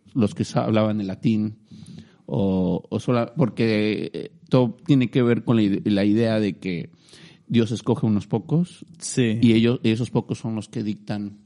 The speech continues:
Speaker 1: nuestro porvenir y nuestro estilo de vida. Y eso ex-, ex-, existió en la iglesia. Eh, u-, una
Speaker 2: Sí.
Speaker 1: parte de la iglesia. O sea, cuando hablamos de la iglesia, tenemos no que hablar desde el, desde Martín Lutero. Tenemos que hablar desde antes.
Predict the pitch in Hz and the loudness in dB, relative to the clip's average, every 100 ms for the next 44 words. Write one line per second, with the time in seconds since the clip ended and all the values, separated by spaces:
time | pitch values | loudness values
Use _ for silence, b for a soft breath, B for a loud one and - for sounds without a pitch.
0 | _ _ 110 98 - - 107 90 104 98 | _ _ -8 -8 -10 -14 -12 -10 -8 -6
1 | 101 113 113 107 104 98 - 107 98 95 | -2 0 0 -2 -4 -8 -12 -10 -10 -10
2 | - - 110 98 90 107 117 135 160 B | -14 -10 -4 -2 0 2 2 2 -2 B
3 | B B B - 113 110 - 113 85 - | B B B -4 0 2 4 2 2 -2
4 | 107 - - - 101 - 104 - 110 101 | -2 -2 -4 -2 -2 -2 -6 0 2 2
5 | 95 104 131 - 98 - - 113 107 110 | 2 0 -2 -6 -10 -10 -4 -2 0 0
6 | 107 110 120 113 113 - 123 101 95 110 | 2 4 4 4 4 4 2 2 2 0
7 | 113 147 151 - - - - 127 156 175 | 2 0 -2 -6 -8 -2 4 4 6 6
8 | 143 120 131 143 151 143 143 - 143 127 | 6 4 2 2 0 0 0 0 -2 0
9 | 139 120 117 127 123 113 107 104 98 b | 0 2 0 0 0 0 0 -2 -6 b
10 | b b b - 107 101 107 104 92 - | b b b -4 0 2 0 0 -2 0
11 | 110 - 107 - 131 139 143 131 120 98 | 0 0 -4 -2 -2 0 0 0 0 -2
12 | 92 - - 110 - - | -2 -4 -8 -12 -16 -20